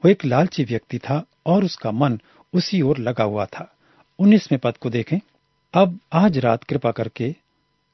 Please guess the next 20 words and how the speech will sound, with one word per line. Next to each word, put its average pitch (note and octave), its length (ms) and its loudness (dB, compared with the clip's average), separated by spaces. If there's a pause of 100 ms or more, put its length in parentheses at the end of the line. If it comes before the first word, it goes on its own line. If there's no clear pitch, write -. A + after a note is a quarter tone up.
(160)
तुम A3+ 160 2
भी E3+ 120 2
यहीं C3+ 240 2
ठहरो C3 340 -4
कि C#3 160 -6
मैं A2+ 160 -4
जान C3+ 200 -2
सकूं - 320 -6
कि C#3 120 -8
यहोवा B2+ 300 -2
मुझसे C3 440 -6 (100)
और F3 180 0
क्या A2 160 -6
कहता A2 320 -8
है।" - 220 -16 (340)
मित्रों, A2+ 300 -2 (420)
इस G3+ 180 -2
बात F#3+ 240 2
को B2+ 420 -2 (640)
हम C#3+ 180 0